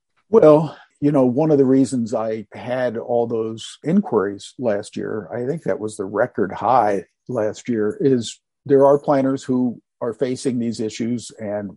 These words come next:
want to get somebody else's advice. And that's what I'm here for as ethics officer. If somebody truly is stuck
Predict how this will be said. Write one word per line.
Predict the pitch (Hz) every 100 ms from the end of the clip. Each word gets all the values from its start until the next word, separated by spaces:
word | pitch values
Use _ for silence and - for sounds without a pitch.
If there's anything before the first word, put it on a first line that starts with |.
| -
want | 104 107 107 -
to |
get | 113 110 -
somebody | 110 107 104
else's | 101 104 107 101
advice. | 98 98 120 92 - -
And | 98
that's | 98 98 - _ _ _ _ _ -
what | 113
I'm | 104 104
here | 101 98
for | 90 101 95 92
as | 90 - - -
ethics | 127 - -
officer. | - - - - 98
If | 95
somebody | - 113 104 107 104 - -
truly | 151 143 139 120 113 113 _
is | 117 120 113
stuck | - - 123 113 -